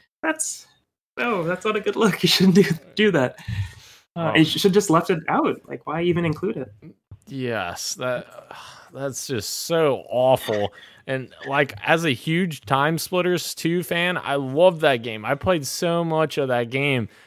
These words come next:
Speaker 2: And Marty Sleva, formerly of I G N, he's, that's the first tweet that I saw of this, that hi-, him commenting, saying a remake was coming.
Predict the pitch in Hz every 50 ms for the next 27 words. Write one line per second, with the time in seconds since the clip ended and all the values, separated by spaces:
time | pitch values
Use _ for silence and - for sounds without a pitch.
0 | _ _ - 131 135 131 123 120 - - 127 123 131 151 160 170 160 147 127 -
1 | - 151 156 160 156 135 127 123 117 117 120 - - - - 143 139 139 135 131
2 | 131 127 120 107 120 123 123 120 107 110 117 123 123 113 - - - - - 151
3 | 156 170 160 147 - - 196 170 - - 151 127 127 131 151 - - - 135 -
4 | - 147 147 139 - - - 151 147 139 - 135 123 117 107 98 - - 117 113
5 | 120 131 139 143 135 131 143 147 147 - - 127 110 104 - - 107 117 117 117
6 | 113 123 131 131 123 - 123 117 120 123 127 131 131 135 127 - - 123 120 123
7 | 123 117 110 104 101 104 110 113 117 123 127 131 - 139 123 - - 135 139 147
8 | 147 147